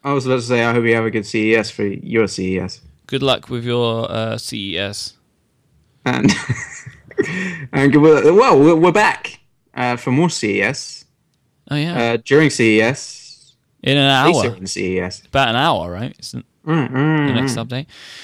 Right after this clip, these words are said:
Speaker 2: Thank you for tuning in to the, uh, C E S wrap-up update.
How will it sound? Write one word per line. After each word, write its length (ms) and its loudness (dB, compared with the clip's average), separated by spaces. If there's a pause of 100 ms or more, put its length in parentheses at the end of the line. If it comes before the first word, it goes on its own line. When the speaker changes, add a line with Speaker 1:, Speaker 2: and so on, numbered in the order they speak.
(200)
Speaker 2:
Thank 200 4
you 80 4
for 60 4
tuning 360 6
in 200 0
to 180 2
the, 260 2
uh, 360 -2
C 360 2
E 60 4
S 160 0
wrap-up 420 2
update. 520 -2